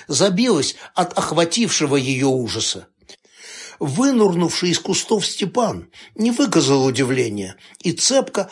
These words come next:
обхватил Эльвиру руками. С трудом раздвинув стянутые от нестерпимого желания губы,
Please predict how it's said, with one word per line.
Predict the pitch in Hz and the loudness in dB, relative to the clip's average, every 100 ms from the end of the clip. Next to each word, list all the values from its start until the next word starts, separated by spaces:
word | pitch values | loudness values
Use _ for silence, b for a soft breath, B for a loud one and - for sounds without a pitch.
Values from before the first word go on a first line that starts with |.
| B | B
обхватил | - - - 160 147 196 196 | -4 -2 -2 0 0 0 0
Эльвиру | 156 143 117 143 135 | 0 0 0 0 2
руками. | 127 127 147 110 104 101 _ _ B B B | 0 -2 -4 -4 -8 -14 _ _ B B B
С | - - | -8 -2
трудом | 180 196 247 247 | 2 2 4 4
раздвинув | 185 185 135 175 240 170 - B | 4 2 0 -2 0 0 -4 B
стянутые | - - - 214 214 196 170 135 123 B B | -6 -6 0 0 2 0 0 -2 -2 B B
от | 190 165 | -4 -2
нестерпимого | 196 190 - 202 - 240 226 170 147 | 0 0 2 0 0 0 2 2 0
желания | 123 185 190 175 170 | 0 0 0 0 0
губы, | 147 196 220 139 | 0 0 0 0